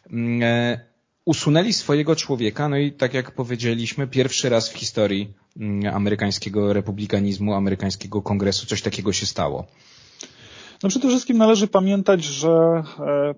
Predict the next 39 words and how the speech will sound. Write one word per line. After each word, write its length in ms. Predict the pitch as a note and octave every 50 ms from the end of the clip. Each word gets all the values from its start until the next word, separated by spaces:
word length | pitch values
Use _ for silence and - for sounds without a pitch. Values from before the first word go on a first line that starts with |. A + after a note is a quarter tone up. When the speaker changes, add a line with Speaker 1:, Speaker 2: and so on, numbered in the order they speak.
| _
Speaker 2:
po 140 | - - F3+
wyborach 400 | D#3 E3 D#3 E3 F3+ F3 E3 C#3+
w 40 | C3+
dwa 140 | C3+ D#3+ D#3+
tysiące 400 | - D3+ - - D#3 - - D3
dwudziestym 600 | C3+ C3 C#3+ C3+ D3+ D3+ D3 - - D#3 D3 C3+
drugim 380 | C#3+ D3+ D3+ C#3 C#3 C#3 C#3
roku 760 | C3+ C3 B2 A#2+ - - - C#3+ D3+ E3 F3 F#3 F#3+ F#3+ F3+ D3 D#3
republikanom 640 | D3+ D3 - - D#3 D3+ E3 - F#3 F#3+ G3 F#3+ E3+
udało 320 | D#3+ D3 D#3 E3 F3 F3+ E3
się 160 | - - D3+
odzyskać 460 | C3+ C3 D#3 E3+ - - D3+ - -
Izbę 200 | E3 D#3 D#3+ D3+
Reprezentantów, 680 | C#3+ - - C#3+ C3 C#3+ C#3 - D#3+ E3+ F3 F#3 E3+ E3
ale 160 | D#3+ D3+ D3+
odzyskać 380 | D3 C#3 D3+ - - - C#3+
z 60 | C3+ -
bardzo 300 | - D#3 D3+ C#3+ D3 C#3+
niewielką 580 | C#3+ C#3 C3+ C#3+ C#3 C3 - - C3+ C3 B2+ - _ _
przewagą. 600 | - - - C3 B2+ B2+ A#2 G#2 G#2+ A2+ - - -
Do 180 | - C#3 C3+
tego, 220 | - F3 F3 F3+ E3+
by 260 | D3 D3 D3 C#3+ C#3+
wybrać, 580 | C3+ D#3+ D#3 D#3 D3+ C#3+ - - - - - - C#3 C3+
e, 40 | C3
speakera 520 | - - - C#3+ - - D3+ D3 C#3+ C#3
Izby 220 | C#3 C3+ C3+ C#3 C3+
Reprezentantów, 640 | C3 - C3 C3 C3+ C3 A#2+ C#3+ C#3 C3 C#3 -
potrzeba 400 | - - B2+ - - D3+ C#3 C#3+
dwustu 300 | C3+ C3+ C#3 C#3 - - C#3
siedemnastu 600 | - - C3+ C#3 C3+ C3+ C3+ C3 - - C3+ B2
głosów. 480 | - C3+ D3 D3+ - - G3+ F#3+ -
Republikanie 640 | - D3 C3+ - D3+ C#3 C#3+ C3+ - D3+ D3+ D#3 D#3
dysponują 500 | C#3 C#3 C3 - - C3 C3+ C#3+ C#3+ C#3
w 40 | -
tej 140 | - - A#2+
chwili 260 | - - C#3+ C#3 C3+
dwustu 340 | B2+ B2 C3+ C#3 - - C3+
dwudziestoma 600 | B2 C3 C3 C3+ C3 - - C3+ C3 C3+ B2+